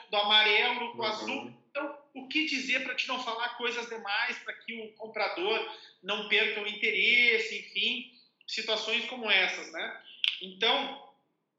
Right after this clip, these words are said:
Speaker 1: ah, essas três coisas eu gostaria de colaborar contigo, né?
Speaker 2: Uhum.
Speaker 1: Ah,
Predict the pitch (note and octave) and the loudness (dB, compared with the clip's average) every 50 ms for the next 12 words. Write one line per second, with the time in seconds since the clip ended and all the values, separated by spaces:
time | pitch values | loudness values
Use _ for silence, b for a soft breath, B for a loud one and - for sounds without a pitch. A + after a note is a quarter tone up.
0 | _ _ - F#3 F#3 F#3+ F#3 F#3 F3+ F3+ F#3 F3+ F3+ F#3 - A3+ G#3+ - - - | _ _ -2 0 2 2 4 2 2 0 0 -2 -4 -4 -4 -8 -8 -10 -4 2
1 | A3 A#3 B3 C4+ B3+ - - - F#3 F3+ G3 G#3 G3+ F3+ D3+ - - - - F#3 | 4 4 4 4 2 0 -2 -4 -2 0 0 0 0 -4 -6 -8 -10 -12 -14 -16
2 | F3+ F3+ F#3 F3+ - F#3+ F3+ F#3 F3+ - F#3 F#3 - - E3+ E3 F3 F3+ F3+ E3+ | -12 -10 -10 -10 -8 -4 -4 -4 -4 -4 -6 -8 -6 -4 -4 -2 -2 0 2 2
3 | F3 F3+ F3+ F3+ - F#3+ - - D#3+ D3+ C#3+ - - - C#3+ F3+ G#3+ - - C3+ | 2 2 0 -2 -6 -2 -2 0 0 0 -2 -6 -8 -6 -6 -6 -6 -6 -6 -6
4 | C#3 C3 A2+ A2 A2 A2+ B2+ D#3+ E3 E3 - - - | -6 -6 -6 -6 -8 -4 2 2 2 2 2 -6 -8